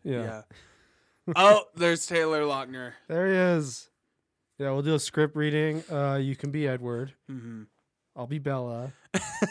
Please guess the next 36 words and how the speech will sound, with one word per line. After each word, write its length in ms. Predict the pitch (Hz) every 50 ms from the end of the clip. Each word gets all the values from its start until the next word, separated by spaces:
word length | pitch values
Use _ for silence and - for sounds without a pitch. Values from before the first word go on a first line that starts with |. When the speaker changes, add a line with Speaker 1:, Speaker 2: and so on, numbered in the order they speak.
| - - - 381
Speaker 1:
We'll 120 | 151 143 143
get 180 | 143 147 165
our 80 | 160 156
friend 260 | 139 - 160 156 151
Cody 360 | 147 - 160 147 147 147 143 147
to 80 | 147
come, 300 | 143 - 147 143 139 151
and 80 | 147 131
he'll 160 | 135 143 139
be 100 | 135 143
Jacob. 460 | 139 139 139 131 135 131 135 139 143 147 - _ _ _ _ _ _ _ _ _ _
Speaker 2:
Hey, 400 | 147 151 170 175 160 147 139 135
that's 300 | 131 143 156 180 170 -
typecasting, 920 | - 175 175 170 175 - - - 185 175 160 151 - - - 226 196 151 143
<laughs> 40 | 135
Colton. 460 | 196 196 156 156 151 - - - 170 - 247 - 359 - - 359 - _ - _ _ _ _ _ _
Speaker 1:
But 200 | - 143 147 143
you 160 | 143 151 156
know 260 | 156 165 170 185 196 208
he 180 | 208 202 190
would 180 | 185 165 156 143
be 160 | 147 165 151
so 380 | 135 - - - 151 139 135 135
Speaker 2:
He 60 | 131
Speaker 1:
down 240 | 135 135 131 131 131
Speaker 2:
would 120 | 127 117
Speaker 1:
for 60 | 123
Speaker 2:
be 60 | 123 117
Speaker 1:
it, 80 | 113
Speaker 2:
down. 120 | 113 113 110
Speaker 1:
though. 180 | 113 110 107 104
Speaker 2:
He 80 | 110
Speaker 1:
Yeah. 160 | 117 117 113 117
Speaker 2:
would 240 | 127 131 113 120
be 60 | 139 151
down. 220 | - - 247 220